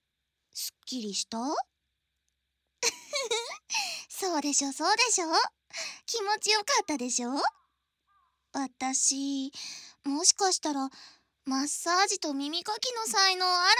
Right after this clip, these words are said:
かも。満足？満足した？<laughs>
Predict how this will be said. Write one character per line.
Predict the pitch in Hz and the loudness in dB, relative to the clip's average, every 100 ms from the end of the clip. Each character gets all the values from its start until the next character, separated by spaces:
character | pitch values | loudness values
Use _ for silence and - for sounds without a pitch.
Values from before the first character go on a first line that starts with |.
| 480 | 6
か | 698 523 440 440 427 440 1077 _ _ _ _ _ _ _ _ - | 2 4 0 2 2 2 0 _ _ _ _ _ _ _ _ -6
も。 | |
満 | 330 330 339 | -4 -2 -4
足？ | 277 262 - 277 294 403 679 _ _ _ _ _ _ | -6 -8 -10 -8 -6 -6 -6 _ _ _ _ _ _
満 | 233 254 254 214 | -4 -2 -2 -4
足 | 208 - 208 | -6 -6 -2
し | - | -2
た？ | - | -2
<laughs> | 240 | -4